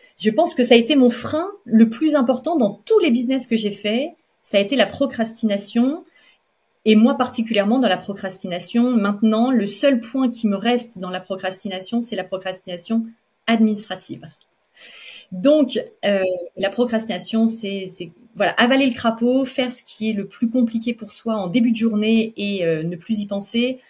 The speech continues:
démarrer par ce qui est le plus dur et planifier. Voilà, c-, ça a été ce bouquin-là. Et puis, euh, j'arrive pas, tu, tu vas me... Je l'ai offert, mais des dizaines de fois,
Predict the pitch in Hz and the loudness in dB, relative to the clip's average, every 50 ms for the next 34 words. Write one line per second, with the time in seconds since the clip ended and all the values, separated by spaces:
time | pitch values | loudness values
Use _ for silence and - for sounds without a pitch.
0 | _ _ _ _ _ _ 175 220 226 220 214 214 233 233 220 208 - - - 202 | _ _ _ _ _ _ 0 4 4 4 4 4 2 0 0 -4 -6 -10 -14 -14
1 | - _ 226 220 202 233 240 226 196 - - _ - 196 202 - - 208 208 202 | -6 _ -2 2 4 4 4 4 2 -2 -8 _ -6 -6 -6 -4 -2 0 0 0
2 | 202 - - 233 254 254 - _ _ _ _ _ _ - 170 165 175 208 226 - | -2 0 0 0 0 0 -6 _ _ _ _ _ _ -10 -6 -4 -4 -4 -4 -6
3 | - - - - 208 196 208 226 214 202 208 202 220 208 208 220 233 - - - | -8 -8 -2 0 0 0 0 -2 -2 -2 -6 -6 -4 -2 -2 -2 -2 -2 0 0
4 | 220 220 226 - - 233 240 240 247 247 _ _ _ _ _ _ _ _ - 190 | 0 0 0 -2 2 4 4 4 2 -2 _ _ _ _ _ _ _ _ -6 -4
5 | 185 185 180 175 180 175 175 175 175 175 175 175 175 170 165 - - - 165 220 | -4 -2 -4 -4 -6 -6 -8 -8 -8 -10 -10 -10 -10 -12 -12 -12 -12 -4 0 2
6 | 208 220 220 - 247 254 254 214 247 240 - - - 185 - - - 196 196 196 | 2 2 0 0 -2 0 0 0 -2 -4 -10 -20 -20 -18 -20 -6 -6 -4 -4 -4
7 | 185 185 180 180 175 175 175 175 175 175 180 - _ _ - - 202 190 196 196 | -6 -6 -8 -8 -8 -8 -8 -10 -12 -12 -14 -16 _ _ -8 -4 -2 -2 -2 -2
8 | - - 233 226 233 214 202 - 180 165 165 185 165 165 - 262 262 226 233 226 | -2 0 2 2 2 2 0 -4 -4 -6 -4 -4 -6 -4 -2 -2 0 2 4 4
9 | 220 208 196 190 - - - 202 196 208 226 240 | 4 2 0 -4 -8 -4 -2 0 0 0 -2 -4